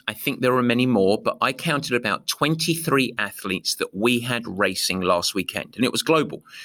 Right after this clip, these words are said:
We had athletes in Hamburg doing the Unbound Gravel Race in Kansas, the Hawaii seventy point three, the Blue Ridge seventy point three in Virginia, and a sprinkle of other local running and triathlon races all over the U S,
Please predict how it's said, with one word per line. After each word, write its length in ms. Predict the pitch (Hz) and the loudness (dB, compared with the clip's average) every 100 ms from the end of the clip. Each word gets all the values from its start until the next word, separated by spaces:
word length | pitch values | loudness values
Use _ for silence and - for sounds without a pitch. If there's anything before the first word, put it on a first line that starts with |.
| - | -6
We 140 | 120 117 | 0 2
had 100 | 117 | 2
athletes 480 | 107 117 98 - | -2 -2 -4 -2
in 120 | 95 90 | -4 -4
Hamburg 680 | - 127 147 156 185 - - _ _ - - - | -4 -2 0 2 2 0 -12 _ _ -20 -20 -2
doing 220 | 120 113 | 2 4
the 100 | 104 110 | 4 2
Unbound 440 | 117 110 104 107 | 2 2 2 0
Gravel 380 | 110 113 131 147 | 2 0 2 0
Race 300 | 151 175 - | 2 2 2
in 160 | 113 113 | 0 0
Kansas, 680 | - 131 147 143 104 - - - - | -2 -2 -2 0 0 0 -4 -20 -14
the 80 | - | -6
Hawaii 640 | 104 123 104 113 131 143 143 | 0 2 4 4 4 2 0
seventy 360 | - 120 123 | 0 2 0
point 300 | 117 131 120 | 2 0 0
three, 560 | - - 110 127 160 160 - - | -2 -2 2 4 2 -2 -14 -4
the 80 | 101 | -4
Blue 420 | - 117 131 143 | 0 4 6 4
Ridge 280 | 135 135 - | 4 4 2
seventy 320 | - 131 135 | 2 2 0
point 320 | 135 143 120 | 0 0 0
three 380 | - 123 123 147 | -4 -2 2 2
in 280 | 156 120 110 | 2 0 0
Virginia, 480 | 110 - 127 143 - | -2 0 2 2 0
and 140 | 120 117 | -2 -2
a 60 | |
sprinkle 640 | 110 - - 147 151 160 160 | 0 0 2 2 2 2 2
of 160 | 120 - | 0 0
other 280 | 110 107 107 | 0 4 4
local 440 | 107 113 113 104 | 4 4 4 2
running 400 | 107 123 135 135 - | 4 2 2 0 0
and 100 | 113 | -2
triathlon 540 | - 110 104 110 95 | 2 0 0 -2 2
races 480 | 98 95 - 95 - | 0 0 -2 0 0
all 220 | - 147 | 4 6
over 160 | 139 123 | 4 2
the 160 | 110 104 | 0 2
U 60 | 98 | 2
S, 300 | 92 - | 2 -2